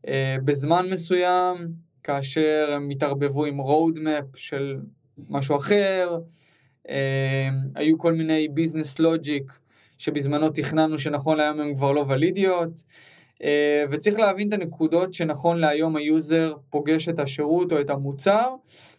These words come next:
ולנו עובר אחר כך. אה, בתור, אה, אנשי יו אקס או אנשי פרודקט, המטרה שלנו זה בעצם לתכלל את כל האירוע הכ-, הכולל,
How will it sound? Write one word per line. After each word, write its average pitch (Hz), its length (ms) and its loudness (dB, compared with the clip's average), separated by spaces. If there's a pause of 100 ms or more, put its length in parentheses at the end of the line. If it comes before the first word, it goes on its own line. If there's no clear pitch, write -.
(140)
ולנו 151 300 2
עובר 151 280 2
אחר 143 340 -2
כך. 131 340 -10 (580)
אה, 139 320 0 (360)
בתור, 175 520 0
אה, 139 720 -2
אנשי 135 320 -2
יו 151 220 0
אקס 165 420 0
או 139 80 -4
אנשי 135 320 0
פרודקט, 170 720 0
המטרה 147 380 -6
שלנו 156 360 -6
זה 143 120 -6
בעצם 151 600 -2
לתכלל 143 560 0
את 151 100 -4
כל 160 180 2
האירוע 151 380 0
הכ-, 143 320 -12
הכולל, 143 600 -2